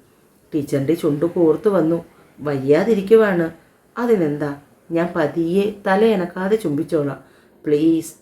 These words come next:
ടീച്ചർ മാഷിൻ്റെ അടുത്ത് ബെഡിൽ ചേർന്നിരുന്നു. മാഷ് ബെഡിൽ പ്ലാസ്റ്ററിട്ട കാൽ നീക്കി വെച്ചിട്ടുണ്ട്. ടീച്ചറിൻ്റെ മുഖത്തിന് നേരെ മാഷ് മുഖം താഴ്ത്തി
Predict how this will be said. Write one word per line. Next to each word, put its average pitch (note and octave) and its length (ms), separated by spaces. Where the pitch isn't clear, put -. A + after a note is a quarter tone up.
ടീച്ചർ D#3+ 320
മാഷിൻ്റെ E3 520
അടുത്ത് D#3 500
ബെഡിൽ D#3+ 340
ചേർന്നിരുന്നു. D3 680
മാഷ് A#3+ 280
ബെഡിൽ E3+ 320
പ്ലാസ്റ്ററിട്ട D#3 640
കാൽ E3+ 360
നീക്കി D#3 280
വെച്ചിട്ടുണ്ട്. F#3+ 600
ടീച്ചറിൻ്റെ D3 460
മുഖത്തിന് E3+ 480
നേരെ F3 320
മാഷ് D3 320
മുഖം D#3+ 280
താഴ്ത്തി E3 400